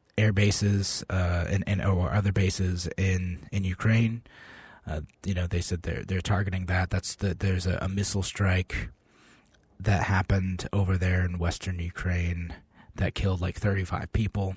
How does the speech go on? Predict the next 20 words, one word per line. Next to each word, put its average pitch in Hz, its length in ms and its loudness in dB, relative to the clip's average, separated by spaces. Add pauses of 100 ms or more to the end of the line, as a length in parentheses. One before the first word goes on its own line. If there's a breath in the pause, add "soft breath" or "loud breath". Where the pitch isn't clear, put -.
(340)
So 87 140 -8
they're, 90 300 -4 (200)
they're 113 140 2
trying 120 220 4
to 107 60 0
disrupt 98 420 -2
the, 92 140 0
the 90 160 -4
foreign 90 520 -4 (260)
flow 95 220 0
of 90 120 -4
goods 95 240 -2
and 87 120 -6
weapons 85 680 -4
and 95 80 -8
supplies 82 640 -4 (380 loud breath)
to 92 200 -2
the 85 80 -4
Ukrainian 85 520 -6
army. 78 320 -8